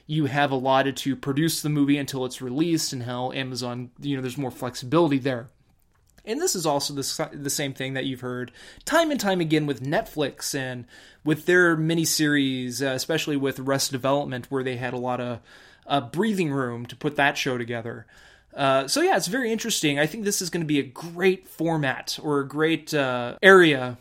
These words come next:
for Gilliam to play in, because I think he'll have more input than usual. So, yay. Matt, any comments, questions, concerns with either of those bits of news?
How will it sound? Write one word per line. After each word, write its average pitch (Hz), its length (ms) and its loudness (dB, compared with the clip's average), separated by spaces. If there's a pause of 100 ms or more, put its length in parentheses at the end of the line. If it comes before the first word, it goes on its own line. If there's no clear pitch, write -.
for 139 380 2
Gilliam 151 420 2
to 127 80 -4
play 139 340 -2
in, 117 200 -6
because 127 240 -8
I 135 80 -2
think 143 160 -8
he'll 139 140 -4
have 123 220 -6
more 120 640 -6
input 160 500 0
than 131 220 -4
usual. 135 640 -6 (220)
So, 120 340 -8 (460)
yay. 131 320 -2 (180)
Matt, 208 300 4
any 190 220 0
comments, 214 380 -6
questions, 196 380 -6
concerns 190 340 -6
with 151 360 -4 (100)
either 160 200 0
of 165 40 -2
those 170 480 -4 (560)
bits 170 180 0
of 175 60 -2
news? 196 440 -4